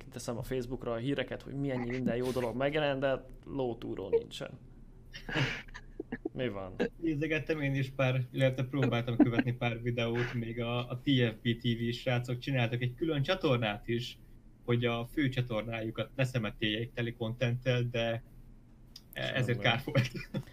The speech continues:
Speaker 2: <laughs>
Speaker 1: Hát, megjelent pár M négyes talán, valami egy, egy P D V,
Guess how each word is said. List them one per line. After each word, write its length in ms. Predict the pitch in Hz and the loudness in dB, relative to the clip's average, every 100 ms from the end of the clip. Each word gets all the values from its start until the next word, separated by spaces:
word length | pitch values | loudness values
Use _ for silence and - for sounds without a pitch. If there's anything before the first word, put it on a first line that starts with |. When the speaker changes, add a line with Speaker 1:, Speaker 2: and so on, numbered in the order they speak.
| 196 | -2
Speaker 2:
<laughs> 340 | - - 127 | 2 0 0
Speaker 1:
Hát, 440 | 139 143 143 139 - - - | 0 2 2 -2 -10 -14 -2
megjelent 800 | 143 147 143 139 131 131 - - - - - - - - - - - - - - - | 2 4 4 2 2 -2 -6 -14 -18 -20 -20 -20 -18 -18 -16 -16 -16 -16 -16 -16 -4
pár 300 | 135 131 127 - - | 2 2 0 -6 -8
M 160 | 135 135 | -4 -2
négyes 420 | 139 143 139 - | -2 -2 -4 -2
talán, 460 | 143 135 135 135 127 - - - - - - - | -4 -2 -2 -4 -8 -10 -10 -10 -12 -12 -12 -10
valami 840 | 131 127 123 120 117 113 110 107 110 - - - - - - - | -8 -2 0 0 0 -2 -6 -8 -10 -14 -16 -16 -16 -16 -16 -14
egy, 300 | 120 113 117 | -12 -10 -10
egy 420 | 113 104 113 113 - | -8 -8 -6 -6 -2
P 60 | 151 156 | 0 0
D 280 | 151 147 | 0 0
V, 60 | 135 | 0